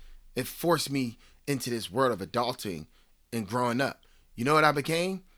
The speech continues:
I became the baker. I became the baker that kept saying that f-, when I'm fifty years, I'll be a baker for this long, and in fifty years, I'm gonna travel the world.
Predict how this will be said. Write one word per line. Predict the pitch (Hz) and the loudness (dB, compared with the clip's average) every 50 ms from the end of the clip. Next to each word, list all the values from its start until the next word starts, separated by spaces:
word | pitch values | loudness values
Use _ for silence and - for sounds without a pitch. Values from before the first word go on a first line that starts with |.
| - _ _ _ _ _ | -20 _ _ _ _ _
I | 139 156 | 2 4
became | 170 196 - - 196 196 202 202 | 4 4 2 4 6 6 6 6
the | 196 175 | 4 4
baker. | 190 202 220 226 - 95 - - - - - - - - - - - - - _ - 143 | 6 4 4 4 2 -4 -10 -10 -14 -18 -20 -20 -20 -20 -20 -20 -20 -20 -20 _ 2 4
I | 175 | 4
became | 196 202 - 214 214 214 | 4 4 4 2 4 4
the | 208 190 | 2 2
baker | 151 165 170 165 160 - 165 165 160 160 160 | 2 2 0 0 0 0 -2 0 0 0 0
that | 143 120 117 107 - | 0 -2 -4 -4 -4
kept | - 151 127 123 - | -2 -2 0 0 -2
saying | - - 131 120 123 123 120 117 113 | -2 -2 0 0 2 0 0 0 0
that | 110 104 95 - - - - _ _ _ _ _ _ | -2 -2 -4 -8 -10 -16 -20 _ _ _ _ _ _
f-, | - - - - - - - - - - - - - - | -14 -10 -8 -8 -8 -8 -8 -10 -12 -12 -14 -14 -10 -6
when | 127 117 | -4 -4
I'm | 104 90 95 - _ _ _ | -4 -6 -8 -14 _ _ _
fifty | - 190 196 196 - 202 | 6 6 6 6 2 -2
years, | 185 180 208 220 220 202 170 143 131 120 117 110 - - - - - _ _ | 0 4 4 6 6 6 4 4 2 2 0 -4 -6 -12 -16 -20 -20 _ _
I'll | - 101 | -6 -4
be | 117 107 | -2 -2
a | 90 | -2
baker | 80 - 165 180 185 - 175 | 2 4 4 4 4 2 -2
for | 156 165 170 | -2 -2 -2
this | 175 175 160 - 160 | -2 -2 -2 2 4
long, | 147 143 139 135 135 135 127 127 - - - - - _ - | 4 6 6 6 4 2 0 -2 -4 -10 -20 -20 -20 _ -6
and | 101 101 | -4 -2
in | 101 101 101 98 95 95 95 | -2 -2 -2 -2 -4 -6 -2
fifty | - - - 185 - 175 | 4 4 4 4 4 2
years, | 170 170 165 165 160 156 160 151 - - - - _ _ | 2 4 4 4 4 2 0 0 -2 -8 -14 -20 _ _
I'm | - 113 | -4 -4
gonna | 110 98 85 | -4 -4 -4
travel | - - - 131 135 131 131 127 | -4 2 4 6 6 6 6 2
the | 123 | 0
world. | 117 120 113 104 90 69 - - | 0 0 0 0 0 -4 -8 -12